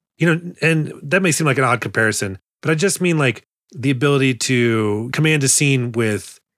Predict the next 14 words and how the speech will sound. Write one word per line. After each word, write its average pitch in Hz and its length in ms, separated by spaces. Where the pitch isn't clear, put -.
and, 117 360
and 131 120
not, 123 180
like, 107 140
have 117 180
to 117 80
yell 104 380
or 87 100
anything, 87 240
just 110 220
with, 107 100
like, 98 160
pure 107 220
menace, 95 440